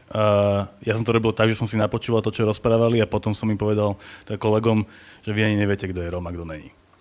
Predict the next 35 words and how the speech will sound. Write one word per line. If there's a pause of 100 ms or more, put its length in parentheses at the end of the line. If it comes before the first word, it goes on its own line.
(420)
A,
a
potom
im
vysvetliť,
že
pozrite
sa. (1300)
Takže
ak
viete
o
tom,
ak
viete,
že
to
nie,
nie
je
správne
a
ak (160)
máte
kolegov,
ktorí
náhodou
takto
rozprávajú,
tak
to
je
ten
prvý
krok.